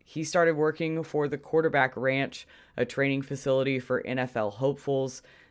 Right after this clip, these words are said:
Zach also worked for Pro Football Focus as an analyst, breaking down film and rating quarterbacks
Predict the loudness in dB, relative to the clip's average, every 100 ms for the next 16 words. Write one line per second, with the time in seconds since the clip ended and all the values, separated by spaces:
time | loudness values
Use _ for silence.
0 | _ 2 4 4 2 2 4 2 4 4
1 | 2 2 0 2 0 0 -2 -2 0 0
2 | 2 2 2 -2 -2 -2 -2 -2 -2 -2
3 | 0 0 -2 -4 -4 0 0 0 0 2
4 | 2 -2 0 0 2 -2 -2 -4 -2 0
5 | 0 0 -2 -4 -4 0 2 2 -2